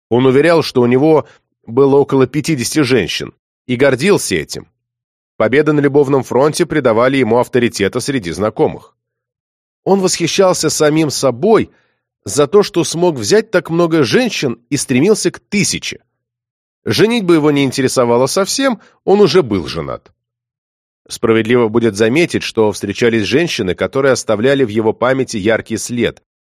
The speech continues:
с которыми хотелось повторять опьяняющие мгновения снова и снова. Они были совсем непонятными ему,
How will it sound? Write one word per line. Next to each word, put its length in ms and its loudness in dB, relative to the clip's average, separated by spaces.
с 100 -14
которыми 400 0
хотелось 460 0
повторять 560 0
опьяняющие 680 -2
мгновения 640 -2
снова 380 -2
и 60 -2
снова. 480 -8
Они 160 2
были 180 0
совсем 340 0
непонятными 760 0
ему, 300 -10